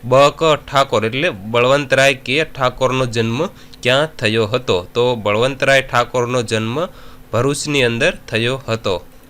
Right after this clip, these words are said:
ત્યાર પછી જોઈએ તો ગુજરાતી સોનેટના પિતા તરીકે કોણ ઓળખાય છે? તો ગુજરાતી સોનેટના પિતા તરીકે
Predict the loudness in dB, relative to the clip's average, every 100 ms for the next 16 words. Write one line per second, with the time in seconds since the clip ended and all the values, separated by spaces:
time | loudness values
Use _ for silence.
0 | -2 2 2 2 -4 -4 -4 -2 -4 -4
1 | -4 2 2 2 -2 -4 -2 0 -2 -2
2 | -2 -2 -4 -4 0 0 0 -4 -2 -2
3 | -2 -6 -18 -20 -6 2 2 4 4 2
4 | 2 0 0 0 -2 -2 -4 -18 -20 -6
5 | -4 -2 0 2 2 2 -4 -4 -2 -2
6 | -2 0 -2 -2 -2 0 0 0 -4 -4
7 | -2 -4